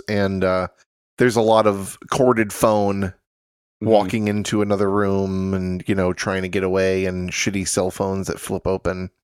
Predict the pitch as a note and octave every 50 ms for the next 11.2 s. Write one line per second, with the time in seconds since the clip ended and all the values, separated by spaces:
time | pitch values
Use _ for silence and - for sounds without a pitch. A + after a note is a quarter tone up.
0 | _ _ - _ - - - - - - - - - _ F3 - - - G#3 F#3+
1 | F#3 F#3+ F#3+ F#3 F#3+ - - E3 - G4 F4 D#4 B3+ G#3 G#3 E3 C#3 A2 - -
2 | A2+ A#2 - - C#2+ C#2+ C2 A1 - - E2 B1+ B1 - - _ _ _ _ _
3 | _ _ - E3 F3+ F3+ F#3+ F#3+ - G3+ F3+ E3+ - - A2 A2 A2 A2 G#2+ G#2+
4 | B2 C3 C3 B2 C3 B2 A2 A2 A2+ G#2+ G#2 F#2 - - A2+ A2 A2 G#2+ G#2 G#2
5 | G2+ G2+ F2+ G#2+ G#2+ G2+ G2 G2+ G2+ G#2 G#2 F#2+ G#2+ F#2+ F#2+ G#2 G2+ G2+ G2 G2+
6 | G2+ G2 G2 G2 G2 F#2 - _ _ _ _ G2+ G2+ G#2+ G#2 G2+ F#2+ - - A2
7 | G#2 - - - C#3 C3+ C3 A#2 G2+ G2 F#2 - - F#2+ G2 F#2 E2+ - - G2
8 | F#2 - B2+ F#2+ F2 G2+ G#2 - - - G#2 G2+ G#2 G2+ - - - - - -
9 | - B2 - - D3 C#3+ C#3+ D3+ C#3 - E3+ G#3 A3 E3 G2 E2+ E2 C#2 D#2+ D#2
10 | F#2+ - - - - - - - _ _ _ _ _ _ _ - G3+ A3 B2 C3+
11 | C#3+ - G3